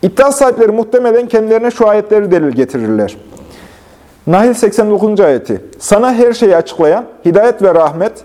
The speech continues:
Müslümanlara da bir müjde olan kitabı indirdik." Burada her şeyi açıklayan ifadesindeki umum sebebiyle işte Kur'an'da her şeyin açıklaması var diyerek bunlar da ona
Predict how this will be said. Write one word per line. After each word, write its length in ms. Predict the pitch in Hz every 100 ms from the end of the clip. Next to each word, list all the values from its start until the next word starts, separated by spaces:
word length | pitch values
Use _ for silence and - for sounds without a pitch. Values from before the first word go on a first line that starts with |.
| -
Müslümanlara 600 | 156 175 214 220 233 254
da 140 | 220 160
bir 100 | 165
müjde 300 | 160 180 220
olan 340 | 226 226 247
kitabı 360 | - 202 190 185
indirdik." 560 | 165 127 110 101 - - _ _ _ _ - -
Burada 180 | 185 220
her 220 | 185 226
şeyi 260 | 220 185
açıklayan 460 | 156 156 - 175 160 -
ifadesindeki 760 | - 143 131 131 131 127 123
umum 300 | 160 160 208
sebebiyle 540 | - 143 135 131 196 269 - -
işte 140 | -
Kur'an'da 380 | 175 190 180 175
her 80 | 170
şeyin 180 | 180
açıklaması 540 | 165 160 - 170 160 190
var 140 | 180
diyerek 260 | 170 220 214
bunlar 300 | 180 175 165
da 80 | 196
ona 240 | 170 254